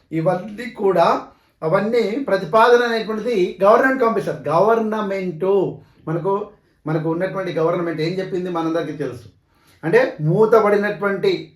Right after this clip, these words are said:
ఏకోపాధ్యాయ పాఠశాలలు ఉన్నటువంటి ఇవన్నీ స్కూల్స్ నేను తెరిపించి తప్పకుండా టీచర్లను నియమిస్తాను ప్రతి తండాలలో, ప్రతి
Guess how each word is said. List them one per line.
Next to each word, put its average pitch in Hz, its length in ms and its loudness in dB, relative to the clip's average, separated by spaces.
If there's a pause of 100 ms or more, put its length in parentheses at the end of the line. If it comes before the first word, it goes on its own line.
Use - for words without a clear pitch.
ఏకోపాధ్యాయ 190 720 0
పాఠశాలలు 196 720 0
ఉన్నటువంటి 190 640 -4 (240)
ఇవన్నీ 202 520 0
స్కూల్స్ 214 540 2
నేను 214 200 -4
తెరిపించి 208 720 -2 (320)
తప్పకుండా 226 540 2
టీచర్లను 214 680 0
నియమిస్తాను 208 880 2 (200)
ప్రతి 170 220 -2
తండాలలో, 202 720 2
ప్రతి 185 260 -4